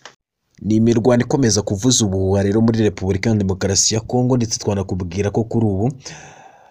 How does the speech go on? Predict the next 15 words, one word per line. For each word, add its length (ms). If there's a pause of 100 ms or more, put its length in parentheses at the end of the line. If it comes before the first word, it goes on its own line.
(240)
ari 180
kuvugwa 640
muri 220
Rucuru, 360
muri 220
Tongo, 480
haravugwa 440
nyine 200
imirwano 500
ikomeye 400
hagati 360
ya 60
M 120
vingt-trois 480
ndetse 560